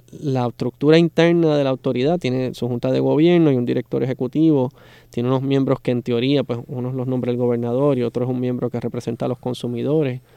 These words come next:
pero tiene la particularidad de esa junta de que, de que en última instancia tiene que representar, eh, los, eh, a la, tiene que representar a la corporación y proteger a la corporación. Entonces, ahí hay un conflicto in-,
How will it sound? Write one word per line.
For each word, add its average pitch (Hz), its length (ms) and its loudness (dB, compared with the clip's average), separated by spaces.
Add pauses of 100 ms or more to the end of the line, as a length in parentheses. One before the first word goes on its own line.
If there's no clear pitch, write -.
(440)
pero 135 840 6
tiene 131 180 0
la 147 80 4
particularidad 165 800 2
de 208 100 -2
esa 156 160 0
junta 151 300 0
de 143 120 0
que, 117 440 -4
de 127 220 -6
que 120 120 -6
en 117 60 -4
última 135 260 -2
instancia 135 320 -4
tiene 123 220 -4
que 131 100 -4
representar, 127 640 -4 (680)
eh, 127 920 2 (100)
los, 127 800 -4
eh, 120 480 -6
a 127 100 -8
la, 117 220 -8 (180)
tiene 120 240 -8
que 139 300 -2 (320)
representar 123 560 -6
a 127 40 -2
la 127 100 -2
corporación 143 680 0
y 143 40 2
proteger 120 380 -4
a 131 40 0
la 127 120 -2
corporación. 123 580 -2
Entonces, 127 380 -4
ahí 127 140 -4
hay 131 80 -4
un 135 180 -2
conflicto 135 460 -4
in-, 127 180 -2